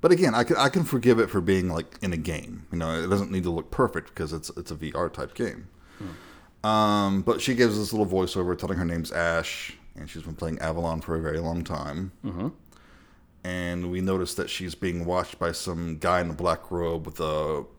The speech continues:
Speaker 1: uh, broom handle Mauser.
Speaker 2: <laughs> Yep. A little ominous looking, bald head.
Speaker 1: Mm-hmm.
Speaker 2: Is he a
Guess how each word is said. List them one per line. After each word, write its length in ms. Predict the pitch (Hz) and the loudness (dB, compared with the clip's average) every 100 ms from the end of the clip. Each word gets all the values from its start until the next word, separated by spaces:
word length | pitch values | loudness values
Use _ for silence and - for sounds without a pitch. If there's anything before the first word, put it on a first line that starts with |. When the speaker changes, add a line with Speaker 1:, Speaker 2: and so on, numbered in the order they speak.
| - | -10
Speaker 1:
uh, 180 | 76 73 | -6 -6
broom 280 | 73 95 80 | -2 -4 -2
handle 240 | 90 85 | -2 -2
Mauser. 520 | 82 80 78 80 87 - | -2 -2 -4 -6 -6 -10
Speaker 2:
<laughs> 380 | - - - - | -14 -14 -14 -14
Yep. 420 | 101 107 110 - | -10 -6 -6 -6
A 400 | - - - - | -18 -20 -16 4
little 140 | 147 | 6
ominous 400 | 147 147 139 135 | 8 8 6 4
looking, 260 | 135 127 131 | 2 2 0
bald 280 | 120 120 120 | 4 4 4
head. 400 | 120 117 113 107 98 - - | 2 2 0 -4 -10 -20 -10
Speaker 1:
Mm-hmm. 280 | 90 85 90 85 - - _ - - - _ - - _ - _ - - | -4 -2 -2 -6 -16 -20 _ -20 -20 -20 _ -20 -20 _ -20 _ -20 -14
Speaker 2:
Is 160 | 92 | -12
he 140 | - 92 | -8 -6
a 200 | 85 | -8